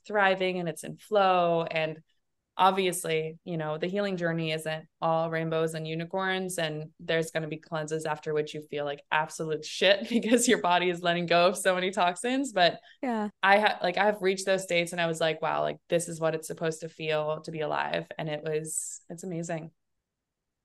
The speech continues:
Speaker 2: And, uh, even in those moments that are really hard in any kind of, like, healing journey, whether it's, like, detoxing emotionally, physically, mentally, whatever that might be, it's like, even the really hard moments, like, afterwards, there is the light and you're like,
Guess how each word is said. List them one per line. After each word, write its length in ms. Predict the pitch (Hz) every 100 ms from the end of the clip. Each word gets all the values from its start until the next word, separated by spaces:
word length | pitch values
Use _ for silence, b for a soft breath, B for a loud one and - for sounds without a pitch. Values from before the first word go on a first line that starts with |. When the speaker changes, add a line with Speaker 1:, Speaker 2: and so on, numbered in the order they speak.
| _ 214
Speaker 2:
And, 240 | 214 208 -
uh, 200 | 262 254 262
even 220 | 269 339
in 100 | 359
those 220 | 302 -
moments 440 | 226 208 202 196
that 80 | 185
are 120 | 180
really 280 | 170 180 170
hard 520 | 175 165 160 160 156 -
in 420 | 165 160 156 160 _ _ _ _ _ -
any 260 | 202 190 180
kind 240 | 175 170
of, 100 | 160
like, 160 | 131 160
healing 580 | - - 160 160 165 160
journey, 380 | 151 156 156
whether 220 | 160 160 156
it's, 160 | -
like, 200 | 160 170 175
detoxing 560 | 151 151 160 156 170 156
emotionally, 800 | 156 151 - 156 156 151 156
physically, 680 | 175 160 - - 160 156 156
mentally, 420 | 165 185 - 202 196
whatever 280 | 190 185
that 160 | 170 165
might 220 | 190 185
be, 460 | 208 220 214 190 185 b b _ _ -
it's 100 | -
like, 100 | 196
even 280 | 196 214 226
the 100 | 208
really 240 | 170 160
hard 260 | 165 165 156
moments, 340 | 156 156 170
like, 160 | 170 -
afterwards, 600 | - 165 - 175 180 175
there 120 | 165 156
is 260 | - -
the 120 | - 160
light 460 | 151 160 196 - -
and 140 | 180
you're 140 | 175
like, 260 | 160 156